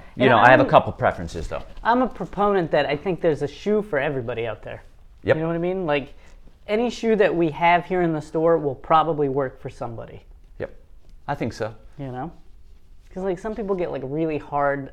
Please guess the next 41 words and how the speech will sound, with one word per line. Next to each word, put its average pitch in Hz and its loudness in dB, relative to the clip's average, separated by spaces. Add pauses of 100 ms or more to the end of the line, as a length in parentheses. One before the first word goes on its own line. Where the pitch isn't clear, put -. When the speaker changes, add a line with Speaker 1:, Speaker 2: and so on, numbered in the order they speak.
Speaker 2:
opinions 165 -4
on 143 -6
certain 143 -10
shoes, 185 -2 (460)
and 156 -6
they 151 2
go, 151 4
"This 160 2
shoe 170 0
is 117 -6 (100)
terrible." 123 -2 (240)
Speaker 1:
Yeah. 80 -10 (280)
Speaker 2:
But 269 -14
it's 294 -10
not 254 -2
terrible. 117 -8
Maybe 240 -6
it's - -8
terrible 185 -4
for - -10
you. 202 0 (100)
Speaker 1:
Right. 104 -2
It 98 -10
doesn't 165 6
work 170 6
for 190 2
you. 180 8
It - 6
doesn't 175 4
fit 151 0
your 139 2
foot 196 4
shape. 139 2 (200)
Speaker 2:
Right. 226 2
Speaker 1:
It - -20
doesn't 165 6
feel 143 6
natural 139 6
for - -2
you. 92 0 (760)
But, 120 6